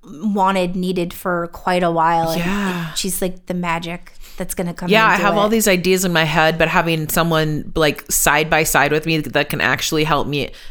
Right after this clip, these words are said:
Speaker 2: execute the putting more systems into place that will make everyone's life easier and will help us, um, cultivate better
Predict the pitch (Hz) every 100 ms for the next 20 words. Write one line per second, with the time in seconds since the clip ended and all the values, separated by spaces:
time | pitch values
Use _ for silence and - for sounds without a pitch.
0 | - - 151 160 170 - 180 165 160 -
1 | - - - - - - 170 156 143 -
2 | - - 185 170 165 151 151 175 156 165
3 | 180 175 170 160 - 170 165 180 - -
4 | - - 170 147 156 160 151 - - 143
5 | 147 151 151 151 151 139 143 147 - 147
6 | 147 151 151 160 180 - - 156 156 156
7 | 147 151 151 147 147 - - - 135 135
8 | 131 143 135 147 156 151 147 - - -
9 | - - 151 143 143 147 147 156